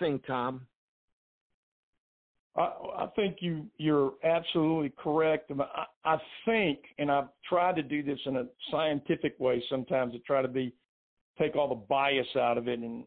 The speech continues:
Speaker 2: and take it and just sit back and look at, but I really do believe somehow or another it's become the, the fans today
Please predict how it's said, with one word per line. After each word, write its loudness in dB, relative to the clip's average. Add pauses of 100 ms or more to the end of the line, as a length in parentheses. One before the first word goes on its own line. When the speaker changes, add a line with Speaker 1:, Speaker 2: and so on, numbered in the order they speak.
Speaker 2:
and -6
take 0
it -2
and 0
just -6 (120)
sit -8
back 2
and -4 (120)
look 0
at, 0 (380)
but 0
I 4
really 2
do 2
believe 2 (1120)
somehow 4
or 4
another 2 (640)
it's 0
become 0 (100)
the, 2 (320)
the 2 (300)
fans 2 (220)
today 2